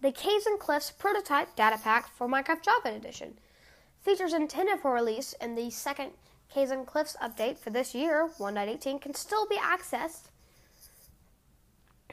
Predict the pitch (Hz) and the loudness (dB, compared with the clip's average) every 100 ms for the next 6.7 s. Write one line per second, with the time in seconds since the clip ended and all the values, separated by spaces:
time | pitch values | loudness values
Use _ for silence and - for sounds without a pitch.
0 | - 220 262 247 262 - 320 339 370 349 | -12 0 2 4 0 0 0 2 2 0
1 | - 240 240 - - - 330 320 - 226 | -2 -4 -4 -12 -2 4 6 4 2 -6
2 | - - 240 214 214 202 - - _ _ | -4 2 2 2 -4 -8 -10 -20 _ _
3 | _ _ _ _ _ _ _ _ _ _ | _ _ _ _ _ _ _ _ _ _
4 | _ _ _ _ _ _ _ _ _ _ | _ _ _ _ _ _ _ _ _ _
5 | _ _ _ _ _ _ _ - - - | _ _ _ _ _ _ _ -20 -8 0
6 | 262 240 240 240 339 427 466 | 6 6 6 6 8 8 6